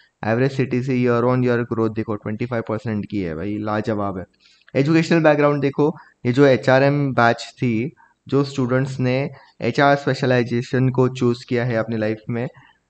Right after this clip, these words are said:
उनका जो background है fifty nine percent B बीटेक, भाई engineering students है। And बहुत सारे students जो comment करते हैं कि यार एचआरएम के लिए अच्छा college बता दो,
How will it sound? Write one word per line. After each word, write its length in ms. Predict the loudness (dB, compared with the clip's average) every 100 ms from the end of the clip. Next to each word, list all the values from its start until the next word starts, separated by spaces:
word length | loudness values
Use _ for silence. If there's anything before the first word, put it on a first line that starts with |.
| _ -14
उनका 300 | -6 -2 0
जो 480 | 2 2 2 2 -4 -2
background 520 | 0 4 6 6 2
है 180 | -2 -4
fifty 280 | -6 -2 0
nine 160 | 0
percent 400 | -2 -4 -4 -8
B 280 | -4 -2 0
बीटेक, 480 | 0 -2 0 -2 -4
भाई 220 | -4 -2
engineering 560 | -2 -2 -2 0 -2 -4
students 520 | -8 -6 -4 -4 -6
है। 200 | -6 -6 -8 _ -20 _ _ _ _ _ _ _
And 240 | -4 -2
बहुत 300 | 4 6 4
सारे 280 | 4 2 2
students 540 | 0 -2 0 2 0 0
जो 160 | -2
comment 380 | 0 0 0 0
करते 280 | -2 -2 -4
हैं 80 | -2
कि 100 | -2
यार 120 | -2
एचआरएम 460 | -2 -2 -2 -2 -4
के 120 | -2
लिए 140 | -2
अच्छा 260 | -2 -4 -6
college 280 | -2 -2 -2
बता 300 | -4 -2 -4
दो, 280 | -2 -6